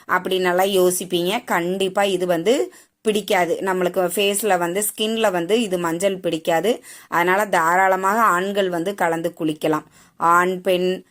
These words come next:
யா-, இது குழந்தைகளுக்கு கூட இதை வந்து நீங்க பயன்படுத்தலாம். இது அவ்வளவு மருத்துவ குணமும் கொண்டது.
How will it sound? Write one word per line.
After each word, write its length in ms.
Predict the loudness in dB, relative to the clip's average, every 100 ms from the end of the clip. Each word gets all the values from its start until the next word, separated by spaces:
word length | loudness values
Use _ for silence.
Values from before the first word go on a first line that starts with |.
| _ -6
யா-, 420 | 0 2 2 2
இது 220 | 0 -2 -2
குழந்தைகளுக்கு 840 | 2 2 4 4 4 2 2 0
கூட 420 | 2 4 4 2
இதை 240 | 0 0 0
வந்து 220 | 0 -2
நீங்க 220 | -2 -2
பயன்படுத்தலாம். 840 | 0 0 0 -2 -2 -2 0 -2
இது 240 | -2 -2 0
அவ்வளவு 480 | 0 0 0 0
மருத்துவ 520 | 0 0 -2 -2 -2 0
குணமும் 380 | -2 -4 -6
கொண்டது. 520 | -2 -2 0 -2 -4